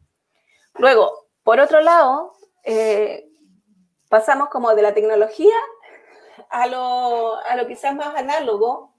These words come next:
o no, es, yo manejo una libreta de notas que voy actualizando, que la verdad es que hasta el año pasado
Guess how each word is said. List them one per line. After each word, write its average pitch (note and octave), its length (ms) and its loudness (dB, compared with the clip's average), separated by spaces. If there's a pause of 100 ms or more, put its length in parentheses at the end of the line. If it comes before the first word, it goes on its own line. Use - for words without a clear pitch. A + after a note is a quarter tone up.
(100)
o A3+ 80 0
no, A#3 400 -2 (640)
es, C4+ 400 -2 (100)
yo C4+ 280 2 (240)
manejo C#4 460 0
una C#4 500 2
libreta C4 420 0
de C4 60 0
notas D#4+ 340 0 (640)
que B3 160 -2
voy C4+ 1040 -8
actualizando, C4+ 720 -2
que B3 120 2
la G#3 80 6
verdad A3 300 4
es D#4+ 80 2
que D4+ 100 2
hasta A3+ 220 2
el G#3+ 80 6
año C#4 200 2
pasado C4 460 2